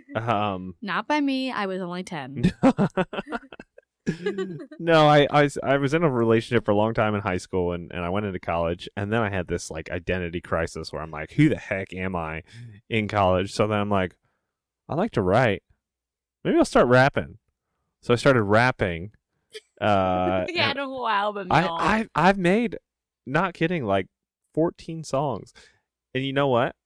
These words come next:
Speaker 1: I got paid twenty bucks for it one time at a party. I r-, they, they paid me twenty bucks to go to Columbus Grove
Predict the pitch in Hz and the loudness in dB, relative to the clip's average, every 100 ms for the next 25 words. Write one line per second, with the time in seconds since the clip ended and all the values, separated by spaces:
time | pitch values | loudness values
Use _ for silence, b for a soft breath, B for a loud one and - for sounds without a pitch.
0 | _ _ _ _ _ 156 185 151 160 - | _ _ _ _ _ 0 0 -2 -4 -2
1 | 143 139 127 139 - 87 65 98 98 98 | -4 0 0 0 -2 -2 -2 -4 -4 -4
2 | 92 95 87 110 87 82 _ _ _ _ | -4 -4 0 0 0 -6 _ _ _ _
3 | _ _ _ _ _ - 110 101 - 101 | _ _ _ _ _ -2 -2 -4 -12 -2
4 | 107 104 92 107 98 - 120 110 - - | 0 0 -2 -4 -2 -2 -2 -4 -8 -4
5 | 117 147 113 95 - - 87 82 - 87 | -4 0 0 0 -4 -12 -8 -8 -8 -8
6 | 90 - - 85 80 78 | -8 -8 -4 -4 -4 -8